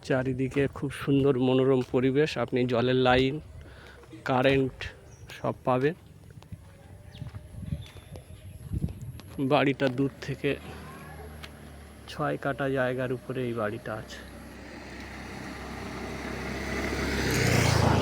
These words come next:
একদম নিউ বাড়ি, সবে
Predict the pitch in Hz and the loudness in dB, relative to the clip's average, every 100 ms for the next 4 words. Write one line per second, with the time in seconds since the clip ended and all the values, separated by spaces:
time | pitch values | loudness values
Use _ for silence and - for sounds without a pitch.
0 | - - 131 - 151 147 143 143 156 160 | 4 4 4 4 6 8 8 10 10 8
1 | 147 147 139 151 214 - - - - - | 8 8 8 6 2 -6 -10 -10 -10 -12
2 | - - 147 135 | -12 -6 0 2